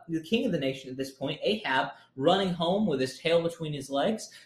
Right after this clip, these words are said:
He calls to God, and God brings back the rain after the droughts that have been afflicting. Uh, Elijah's on top of the world right now.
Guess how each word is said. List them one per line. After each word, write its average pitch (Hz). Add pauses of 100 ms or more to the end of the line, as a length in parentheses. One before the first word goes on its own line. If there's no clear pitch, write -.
He 180
calls 190
to 175
God, 170
and 156
God 147
brings 147
back 139
the 135
rain 147
after 160
the 127
droughts 139
that 131
have 123
been 123
afflicting. 170 (260)
Uh, 165 (340)
Elijah's 190
on 165
top 156
of 113
the 117
world 110
right - (100)
now. -